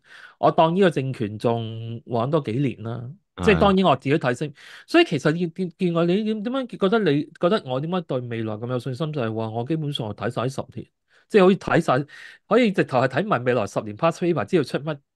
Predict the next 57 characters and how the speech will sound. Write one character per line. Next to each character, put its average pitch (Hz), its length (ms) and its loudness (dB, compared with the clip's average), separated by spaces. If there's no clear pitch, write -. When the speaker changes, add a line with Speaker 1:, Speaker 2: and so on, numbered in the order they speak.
Speaker 1:
跟 175 160 0
住 147 120 -2
就 120 120 0
係 113 100 0
話 107 120 -6
跟 170 180 -8
住 151 80 -4
嗰 135 100 -2
條 139 140 -4
track 127 220 -4
走 107 180 -2
啫 107 120 -12
嘛， 113 120 -6
Speaker 2:
<laughs> - 140 -20
Speaker 1:
跟 214 120 4
住 202 80 4
嗰 160 100 4
條 156 120 2
路 104 160 -2
走 - 160 -2
啫 127 120 -6
嘛。 135 140 0
<laughs> 247 480 -6
即 277 80 0
係 254 40 4
人 151 120 4
哋 196 80 4
啲 220 60 6
考 160 140 4
生 202 120 -2
就 175 60 2
睇 151 200 -2
十， - 160 -2
十 - 260 -4
屆 147 140 2
過 139 120 -2
往 143 140 0
十 139 60 -12
屆 131 160 -4
試 131 160 -4
題， 110 180 -4
我 143 80 0
已 143 60 -2
經 175 120 -4
睇 135 160 -4
晒 127 160 0
十 110 220 -10
屆 127 240 0
未 147 100 2
來 127 80 4
試 127 180 -6
題 117 160 -4
會 110 80 -6
出 - 140 -4
乜 139 160 -8
噉 110 180 -12
樣。 113 140 -6